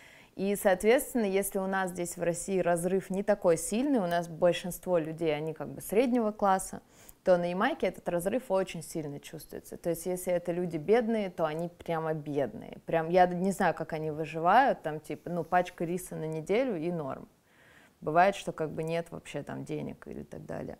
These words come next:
Вот танцоры больше относятся, ну, как бы изначально к этой категории. Есть средний класс, они, в принципе, нормально живут. И в среднем классе есть такое, что,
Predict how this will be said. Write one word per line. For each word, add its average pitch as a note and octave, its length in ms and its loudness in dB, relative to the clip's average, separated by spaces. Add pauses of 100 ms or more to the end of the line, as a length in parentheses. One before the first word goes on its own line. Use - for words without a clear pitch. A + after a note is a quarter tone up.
Вот E3+ 280 0
танцоры A3 460 2
больше F3 420 4
относятся, E3 840 -6 (340)
ну, F3+ 140 -6
как D3+ 160 -4
бы D3+ 160 -6
изначально D#3 560 -6
к - 80 -8
этой D#3 180 -6
категории. D3+ 580 -8
Есть G3+ 360 0
средний A3+ 400 0
класс, F3+ 340 2
они, F3+ 160 -4
в - 80 -10
принципе, F#3+ 480 -6
нормально E3 540 -4
живут. E3 520 -2 (120)
И F3+ 520 2
в F3 80 -6
среднем A#3 400 4
классе G#3 400 4
есть F#3 240 0
такое, G#3 440 4
что, E3+ 420 2